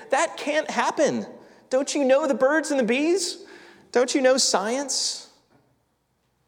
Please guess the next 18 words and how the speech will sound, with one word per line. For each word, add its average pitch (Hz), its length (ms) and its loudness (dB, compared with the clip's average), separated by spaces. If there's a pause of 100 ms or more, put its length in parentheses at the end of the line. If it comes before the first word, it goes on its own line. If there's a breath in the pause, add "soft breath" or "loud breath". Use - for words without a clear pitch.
(340)
Would 226 140 4
an 233 160 2
ultimate 240 500 0
God 165 320 -2
really 156 680 0
inhabit 165 500 0
the 208 80 2
lives 165 480 2
of 139 140 -2
a 123 60 0
backwater 208 600 2
Middle 180 280 4
Eastern 196 340 -2
tribe 165 480 0
two 180 160 -6
thousand 185 460 0
years 139 340 0
ago? 339 360 -4